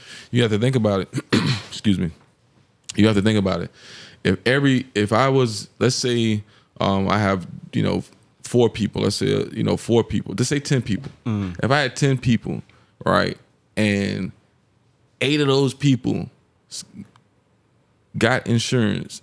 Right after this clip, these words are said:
Speaker 1: and they were about to die, and they all had a hundred thousand dollar policy,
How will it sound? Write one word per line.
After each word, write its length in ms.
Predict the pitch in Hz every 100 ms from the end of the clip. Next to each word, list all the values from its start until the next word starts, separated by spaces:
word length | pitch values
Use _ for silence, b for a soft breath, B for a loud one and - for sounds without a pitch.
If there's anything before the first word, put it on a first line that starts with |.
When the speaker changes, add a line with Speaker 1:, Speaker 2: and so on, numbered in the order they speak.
| - 104
Speaker 1:
and 100 | 107
they 100 | 113
were 200 | 104 95 - - -
about 360 | 98 104 -
to 80 | 104
die, 400 | 98 87 64 - - _ _ _ _ _ _ _ _ 110
and 140 | 104
they 100 | 107
all 160 | 117 120
had 160 | 117
a 80 | 95
hundred 340 | 117 120 113
thousand 340 | 107 110 110 104
dollar 340 | 92 87 85
policy, 600 | - 110 101 - - -